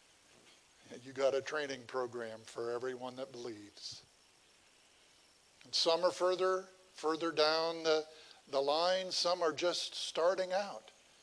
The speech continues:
But Lord, the graciousness with which you deal with our hearts, Lord, we, we rejoice in that this morning. If, if it were not for that, we would be sunk.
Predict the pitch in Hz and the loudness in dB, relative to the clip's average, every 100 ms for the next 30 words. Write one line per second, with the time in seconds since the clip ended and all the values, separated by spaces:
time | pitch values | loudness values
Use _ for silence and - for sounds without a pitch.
0 | - _ _ _ _ - 117 - 147 165 | -20 _ _ _ _ -16 -14 -4 2 2
1 | 165 139 143 143 170 196 - 170 - 147 | 2 -2 -6 0 2 2 0 -2 -4 -6
2 | 131 - - - - - - - - - | -6 -8 -10 -14 -20 -20 -20 -20 -20 -20
3 | - 127 - 170 170 160 139 175 175 170 | -12 -10 -2 0 0 -4 -4 -2 2 4
4 | 170 160 147 120 123 - - - - - | 4 4 2 0 -2 -6 -8 -10 -16 -10
5 | 143 147 131 139 123 127 - - - - | -4 -2 -4 -8 -10 -18 -20 -20 -20 -20
6 | - - 143 147 139 - - _ - 151 | -20 -12 -8 -8 -10 -16 -20 _ -10 -10
7 | 139 107 165 185 226 196 - 160 135 120 | -8 -6 0 2 2 2 2 0 -4 -8
8 | 113 - - - 135 120 110 - - _ | -8 -8 -8 -6 -8 -8 -12 -20 -20 _
9 | _ _ _ _ _ _ _ _ _ _ | _ _ _ _ _ _ _ _ _ _
10 | _ - 160 - - 165 - 180 - 160 | _ -6 -6 -4 -4 -4 -2 -6 -4 -4
11 | 208 220 214 226 - 220 220 233 233 147 | -2 0 0 0 0 0 2 2 0 -4
12 | 214 214 226 220 202 - - 170 | -4 -2 -2 -2 -2 0 0 0